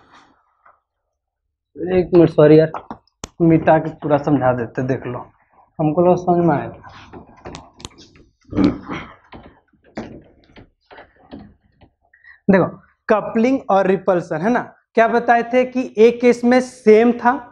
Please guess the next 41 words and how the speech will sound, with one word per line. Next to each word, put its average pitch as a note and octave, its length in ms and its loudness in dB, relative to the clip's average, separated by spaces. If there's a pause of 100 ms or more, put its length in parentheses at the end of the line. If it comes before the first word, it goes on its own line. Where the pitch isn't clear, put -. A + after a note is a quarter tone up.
(300)
Clear, B3 220 2 (220)
Same B3 420 2
जब A#3 180 2
हो A#3 120 4
रहा A#3+ 160 2
था A#3+ 140 -6
तो A#3+ 140 -8
क्या A#3 180 0
बोल A#3 140 -2
रहे A#3+ 180 -2
थे, B3 100 -2
Coupling, G#3 500 0 (300)
और F#3 140 2
जब E3+ 240 0
different A#3 640 -2
पे C4 140 0 (180)
बात A3 240 -2
कर A3+ 120 -2
रहे A3+ 80 -6
थे A3+ 80 -18
सेग्रीगेशन A3 560 -6
का A3 100 -4
तो A3 120 -8
क्या A3 160 2
बोल A3 100 -2
रहे A3 180 -2
थे, D4 80 2 (340)
Repulsion। E3+ 560 0
इतना F#3 200 -2
बात A3+ 220 2
याद A3+ 220 0
पता B3 180 -2
है। C#4 140 -8 (360)
अब A3+ 160 2
देखो G#3 240 0 (300)
condition A#3 540 0
है D4 80 2 (100)
heterozygous G3+ 720 0
का, - 120 -18 (540)
Condition G#3 500 0
है C4+ 360 0